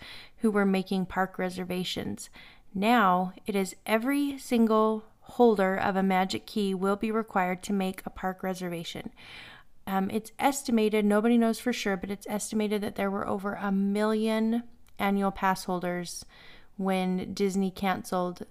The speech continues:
their annual pass holder program. And the majority of those people were living right in California. So they visited often. So now let's just assume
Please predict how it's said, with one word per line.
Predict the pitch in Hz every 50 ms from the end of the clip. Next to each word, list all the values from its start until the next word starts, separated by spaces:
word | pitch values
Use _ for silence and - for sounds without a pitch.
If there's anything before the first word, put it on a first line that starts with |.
| - - -
their | - 185 185 175
annual | - 190 180 180 185 180 180
pass | 175 - 185 185 180 -
holder | - 190 180 175 180
program. | 175 - - 180 180 - - - - 196 185 - - - - - - - - - - - - _ -
And | - 202 196 190 185 185 185 175
the | - 196
majority | 185 196 196 180 - 220 247 285 302 311 302
of | 269 247
those | 240 233 233 233
people | - - 214 202 - 208 196 196
were | 185 190 196
living | 185 185 185 175 185 185 190
right | 185 175 180 180 -
in | - 196 180
California. | - 180 175 180 175 - - - - - - - - - - - - _ - - - - _ _ _ _ - - - - - -
So | - - - 214
they | 190 208 208 214
visited | 196 185 196 190 185 196 185 196 190 190 190 - -
often. | - 196 185 185 - - - - - - - - - - - - - - - - - - - - -
So | - - - 214 208
now | 220 233 254 262 254 226 220 220 - - - - - - - - - _ _ -
let's | 240 233 220 - - -
just | - 254 240 - 254
assume | 254 247 - - 233 226 214 208 208 208 208 208 196